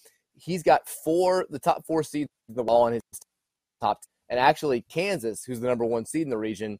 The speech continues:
is the lowest ranked out of that top four. They're sitting there at number nine. You've got U C L A and Connecticut in the top four. You've got, uh, Gonzaga right above them at eight. I, I think that, you know,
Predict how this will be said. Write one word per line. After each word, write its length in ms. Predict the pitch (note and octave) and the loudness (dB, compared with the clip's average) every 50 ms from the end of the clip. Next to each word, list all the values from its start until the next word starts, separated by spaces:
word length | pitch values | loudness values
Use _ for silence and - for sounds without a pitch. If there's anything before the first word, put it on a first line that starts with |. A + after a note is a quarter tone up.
| _ _ _ _ _ - | _ _ _ _ _ -6
is 100 | C#3 A#2 | -6 -2
the 160 | B2+ C3+ B2 | -2 -2 -2
lowest 460 | A2+ A2+ A#2+ C3+ D3 D#3 D3 - - | 2 4 4 6 6 6 4 2 -2
ranked 400 | A2 A2+ A#2+ C3 B2+ B2 - - | -2 0 0 0 0 -2 -2 -2
out 80 | A2 A2 | -2 0
of 80 | A2 | 0
that 180 | A2+ A2+ - - | 0 -2 -2 -2
top 220 | A#2 A2+ F2 - | -2 -2 -2 -2
four. 240 | - - B2 A#2+ A#2 | -4 0 2 2 4
They're 120 | A2 A#2 | 4 2
sitting 240 | A2+ - B2+ A#2 A#2 | 0 -2 -6 -6 -2
there 140 | A2+ A2+ A2+ | 0 0 0
at 80 | - G#2 | 0 -2
number 240 | A#2 G#2+ F#2+ G#2+ | -4 -6 -6 -4
nine. 460 | G#2 A2 A2+ A#2 A#2+ A#2 A2+ A2 G#2+ - _ _ _ _ _ | -4 -2 -2 0 0 -2 -2 -4 -6 -10 _ _ _ _ _
You've 140 | A#2+ A#2 B2 | -6 0 0
got 160 | A#2+ - A2 | 0 0 0
U 100 | C3+ C3 | -6 -8
C 140 | - - C#3 | -4 0 2
L 140 | B2+ B2+ | 4 4
A 100 | B2+ B2 | 4 2
and 100 | A#2+ - | 0 -2
Connecticut 460 | - G#2+ A2+ A#2+ A#2+ B2 - C3 B2 - | -6 -2 0 0 0 0 0 -4 -8 -8
in 40 | |
the 60 | G2+ - | -10 -12
top 240 | - A2 G2+ - _ | -8 -6 -6 -6 _
four. 520 | - - C3+ C#3+ C#3+ C#3 C#3 C3+ C3+ - _ _ _ _ _ | -12 -8 -4 -2 0 2 2 2 0 -2 _ _ _ _ _
You've 180 | - A#2 G2+ - | -10 -10 -6 0
got, 320 | - A#2+ A#2 A2+ G#2+ - | 2 4 4 4 2 0
uh, 80 | A2 G#2+ | -4 -6
Gonzaga 440 | - A2 A2 G2+ B2+ C3 C3 B2 B2 | -6 -6 -4 0 2 4 4 4 2
right 180 | A#2 A#2+ A#2+ A#2 | 2 2 2 2
above 280 | G#2+ F2+ B2 A#2+ G#2+ | 2 2 0 0 0
them 120 | A2+ A2 G#2+ | 0 -4 -4
at 100 | G2+ - - | -4 -4 -2
eight. 320 | C3 C#3 D3 D3 - _ _ _ _ _ _ - | 0 0 0 -2 -4 _ _ _ _ _ _ -4
I, 100 | B2 B2 | -2 0
I 120 | C3 D3 C#3+ | 2 0 0
think 260 | - - E3+ F3 - - | 0 -2 -6 -6 -2 2
that, 220 | E3 D#3 D3 - - _ _ _ _ _ _ - | 4 4 4 4 0 _ _ _ _ _ _ -4
you 80 | D#3 | -2
know, 300 | C#3+ C3+ C3 B2+ A#2 - | 0 0 0 0 -2 -6